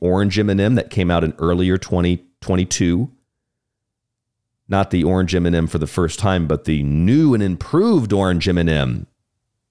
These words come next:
It has mental disorders, literally, and anxiety, crippling anxiety. You're saying that the people with crippling anxiety,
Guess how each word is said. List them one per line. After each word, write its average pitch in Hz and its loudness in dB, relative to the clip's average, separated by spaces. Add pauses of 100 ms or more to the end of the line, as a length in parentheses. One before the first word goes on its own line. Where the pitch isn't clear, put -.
It 82 -2
has 85 0
mental 82 -2
disorders, 69 -2
literally, 78 -2
and 67 -4
anxiety, 71 -2 (300)
crippling 113 -2
anxiety. 64 -2 (300)
You're 185 0
saying 190 0
that 113 0
the 101 -2
people 175 -2
with 104 0
crippling 170 0
anxiety, 101 0